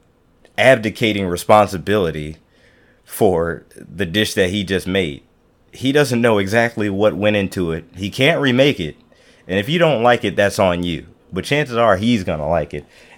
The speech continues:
And there weren't times that I can remember that I didn't like something that he just made off,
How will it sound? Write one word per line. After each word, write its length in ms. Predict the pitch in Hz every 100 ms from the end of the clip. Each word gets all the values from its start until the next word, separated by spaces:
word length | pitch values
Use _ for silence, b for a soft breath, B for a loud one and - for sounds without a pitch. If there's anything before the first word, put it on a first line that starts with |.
| -
And 160 | 98
there 100 | 95
weren't 360 | 98 110 127 - - -
times 340 | 127 113 104
that 120 | 92
I 100 | 98
can 160 | 120 101
remember 280 | 98 95 82
that 140 | 101
I 100 | 98
didn't 340 | 90 85 117 80
like 180 | 78
something 340 | - 87 90 85
that 160 | 78
he 100 | 82 95
just 340 | 87 80 - b b b b b b _ -
made 480 | 90 92 101 92
off, 160 | 87 85